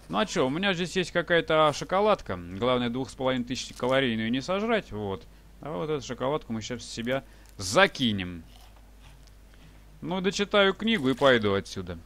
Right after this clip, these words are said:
Ага, пойду отсюда. А капканы кто делать собрался? Александр Сергеевич Пушкин.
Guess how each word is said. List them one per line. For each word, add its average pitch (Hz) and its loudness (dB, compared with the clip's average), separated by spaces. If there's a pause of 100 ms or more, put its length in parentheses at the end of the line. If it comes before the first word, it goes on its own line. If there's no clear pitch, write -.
(440)
Ага, 135 0
пойду 139 6
отсюда. 123 6
А 170 6
капканы 160 8
кто 170 0
делать 147 2
собрался? 139 2 (600)
Александр 185 2
Сергеевич 202 2
Пушкин. 247 4